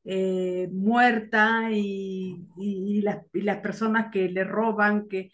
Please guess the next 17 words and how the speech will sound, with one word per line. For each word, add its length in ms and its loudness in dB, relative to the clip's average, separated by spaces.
es 180 2
decir, 160 0
hay 300 4
como 680 2
una 320 0
línea 720 0
de 200 -2
combate 960 0
entre, 1040 -2
entre 600 2
la 140 0
mor-, 340 -4
la 200 -4
muerte, 720 0
la 200 2
vida 540 2
y, 340 -4